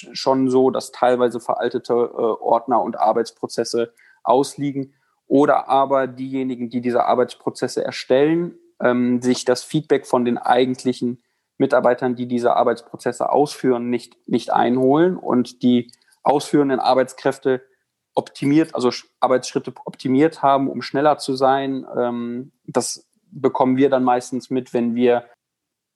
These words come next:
mit unseren Kunden das Onboarding machen und dann die, ja, Work Instructions aufnehmen. Ja, das ist auf jeden Fall definitiv eine Herausf-, Her-, Herausforderung,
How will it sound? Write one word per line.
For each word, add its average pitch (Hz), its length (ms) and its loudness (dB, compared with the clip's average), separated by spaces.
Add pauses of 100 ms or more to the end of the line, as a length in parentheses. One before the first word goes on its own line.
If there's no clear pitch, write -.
(340)
mit 117 160 2
unseren 127 360 4
Kunden 127 360 0
das - 180 2
Onboarding 143 460 2
machen 147 360 -4
und - 480 -6
dann 120 320 2
die, 120 480 -2 (120)
ja, 113 320 2
Work 127 220 2
Instructions 120 580 -6
aufnehmen. 117 600 -2 (580)
Ja, 113 240 2
das 110 180 -6
ist - 360 -12
auf 131 220 0
jeden 131 220 4
Fall 127 220 2
definitiv 123 520 -4
eine 120 100 2
Herausf-, 113 540 0
Her-, 113 260 0 (220)
Herausforderung, 131 920 0